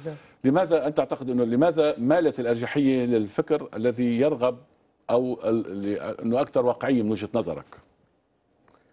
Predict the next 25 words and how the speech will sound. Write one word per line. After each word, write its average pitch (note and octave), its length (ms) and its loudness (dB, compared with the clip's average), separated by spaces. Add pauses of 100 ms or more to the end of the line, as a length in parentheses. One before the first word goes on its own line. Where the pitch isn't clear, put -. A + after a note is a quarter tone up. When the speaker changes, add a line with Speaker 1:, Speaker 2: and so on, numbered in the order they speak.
(140)
Speaker 1:
أنا E3+ 140 4
تقديري F3 480 -2
تأثيرات، D#3 580 0 (180)
آه، G#2+ 380 -2
المحيط A#2+ 420 0
العربي G#2 520 -2
أولًا. G2 460 -4 (420)
Speaker 2:
التحولات A2 500 0
في - 60 -10
العالم G#2+ 260 2
العربي؟ G#2+ 240 2
Speaker 1:
نعم. C3+ 340 0 (1000)
و، A2 120 0
آه، A#2 1080 0
Speaker 2:
التحولات D3 360 2
في D#3 80 -2
Speaker 1:
رأي، D#3+ 100 6
Speaker 2:
العالم E3 160 0
Speaker 1:
رأي D#3+ 80 2
Speaker 2:
العربي F3 180 0
يجب D#3 140 0
أن D3+ 80 4
Speaker 1:
الإخوان C#3+ 140 0
Speaker 2:
تصب C#3 120 2
Speaker 1:
الم-، D3 40 0